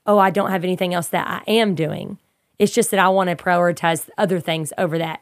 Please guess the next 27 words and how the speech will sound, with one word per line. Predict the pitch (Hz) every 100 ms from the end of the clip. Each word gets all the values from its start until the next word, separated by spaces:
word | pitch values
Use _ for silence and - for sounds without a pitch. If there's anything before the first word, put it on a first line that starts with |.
| _ _ _ _
That's | 190 -
not | 185
what | 175
I'm | 170
talking | 160 151
about. | 160 -
I'm | 185
talking | 190 196
about, | 185 180
like, | 170 165 _ _ _
there's | 214 214
nothing | 220 226 262
to | 285
do, | 311 302 226 208 - _ _ _
but | 190
yet | 196 190
you | 190
do | 175 170
have | 160
things | 151 151
to | -
do. | - - _ _ _ -
Okay, | 202 180 - _ -
that's | 170 -
number | 185 190 180
one. | 160 - 151 _ _ _ _ _ _ _ _ _ _ _ _ _ _ _ _ _ _ _ _ _ _ _ _ _
Loss | 196 208 208 247 294 - -